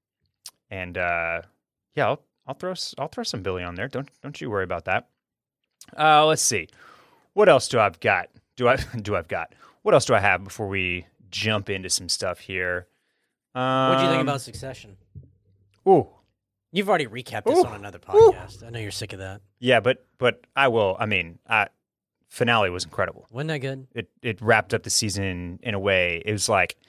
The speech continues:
Speaker 1: it was like the, it was like for the first six episodes, and I, don't get me wrong, I, I was in on the season after the first few episodes, after some initial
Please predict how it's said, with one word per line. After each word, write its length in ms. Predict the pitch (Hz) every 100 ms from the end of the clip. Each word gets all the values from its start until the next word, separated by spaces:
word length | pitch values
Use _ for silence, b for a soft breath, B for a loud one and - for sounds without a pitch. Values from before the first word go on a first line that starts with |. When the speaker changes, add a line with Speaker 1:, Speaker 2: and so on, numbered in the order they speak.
| b b -
Speaker 1:
it 60 |
was 100 | 127
like 140 | 185 -
the, 180 | 139
it 60 | 160
was 140 | 135
like 160 | 143 127
for 100 | 131
the 80 | 120
first 320 | - 170 -
six 220 | 175 -
episodes, 520 | 165 165 175 170 170
and 140 | - 147
I, 60 |
don't 220 | - 151 139
get 100 | 127
me 60 |
wrong, 200 | 131 98 107
I, 160 | 123 -
I 100 | 143
was 180 | 160 117 -
in 200 | 147 147
on 100 | 127
the 60 |
season 320 | 113 127 127 123
after 180 | -
the 80 | 107
first 300 | - 110 -
few 260 | - 110 110
episodes, 540 | 110 120 135 135 131
after 200 | 107 113
some 160 | 101 104
initial 640 | 101 107 - 117 113